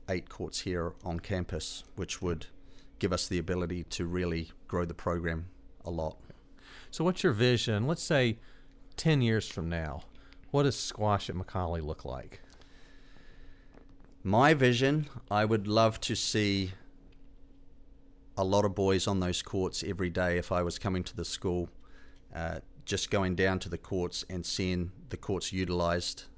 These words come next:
Speaker 1: a lot. Uh, again, I think to create a, a really competitive program, you need a wide base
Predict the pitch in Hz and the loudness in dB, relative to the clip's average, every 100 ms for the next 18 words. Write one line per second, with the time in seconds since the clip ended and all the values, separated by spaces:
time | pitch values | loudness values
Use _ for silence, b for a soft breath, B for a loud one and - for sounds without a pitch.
0 | - 92 87 90 - - - B B B | -8 -2 2 2 0 -10 -20 B B B
1 | B B B - 85 82 80 82 - 90 | B B B -8 -6 -6 -6 -10 -8 -4
2 | - 92 95 90 - 90 - 98 90 87 | 0 2 4 2 -2 -4 -2 -2 -2 -2
3 | - - - - - - - - - - | -12 -16 -18 -20 -20 -20 -20 -20 -20 -20
4 | - - - - 95 92 90 - 87 - | -12 -6 -6 -2 2 2 2 -2 -8 -6
5 | 90 90 92 95 92 98 - 92 87 82 | -4 0 2 2 2 -2 2 2 2 0
6 | - 90 87 90 92 85 - B B B | 0 2 2 2 0 -2 -8 B B B
7 | B B - - 95 95 92 85 - 95 | B B -14 -2 2 4 4 2 -2 0
8 | 92 98 98 85 92 95 90 - - | 4 4 4 2 2 4 4 4 -2